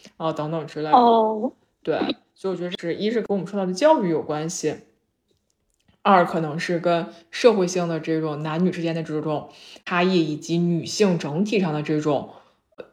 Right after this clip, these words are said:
Speaker 1: 谦虚有关。然后第三个，我觉得其实是跟个体上而言的话，就是，嗯，人是比较难去认清自己的。
Speaker 2: 嗯。
Speaker 1: 就如果你要是突然问我说：“哎，你有什么优点呀？你说三个。”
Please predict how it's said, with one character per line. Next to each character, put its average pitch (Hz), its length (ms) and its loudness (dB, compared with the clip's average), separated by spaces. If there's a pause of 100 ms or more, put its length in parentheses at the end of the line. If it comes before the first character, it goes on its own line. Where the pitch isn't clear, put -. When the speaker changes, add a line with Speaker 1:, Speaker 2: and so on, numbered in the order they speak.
(260)
Speaker 1:
谦 175 300 2
虚 170 160 0
有 160 160 6
关。 147 360 -2 (400)
然 170 140 -2
后 180 400 0 (140)
第 233 80 -4
三 302 280 0
个， 370 100 2
我 165 180 6
觉 156 160 -4
得 147 160 -2
其 - 280 -8
实 160 140 -4
是 165 140 -4
跟 180 240 0
个 254 160 6
体 - 200 -6
上 165 140 -10
而 151 100 -6
言 147 160 -6
的 147 80 -8
话， 165 160 -6
就 151 140 -8
是， 156 380 -6 (640)
嗯， 170 540 0
人 165 360 2
是 311 160 2
比 - 260 -4
较 233 220 2 (120)
难 170 600 -4
去 - 320 -4
认 233 160 -2
清 311 240 -6
自 330 140 0
己 180 160 -6
的。 - 160 -8
Speaker 2:
嗯。 220 180 2
Speaker 1:
就 294 140 2
如 262 120 4
果 508 160 10
你 277 60 -4
要 165 180 -2
是 226 140 -4
突 262 180 -2
然 277 200 4
问 277 340 -2
我 - 460 -6
说 185 500 -2
：“哎， 170 400 -4
你 170 100 -4
有 202 140 4
什 185 80 -4
么 160 80 -4
优 175 160 0
点 185 240 0
呀？ 139 220 -10
你 156 100 -8
说 160 220 -2
三 156 260 -4
个。” 147 240 -4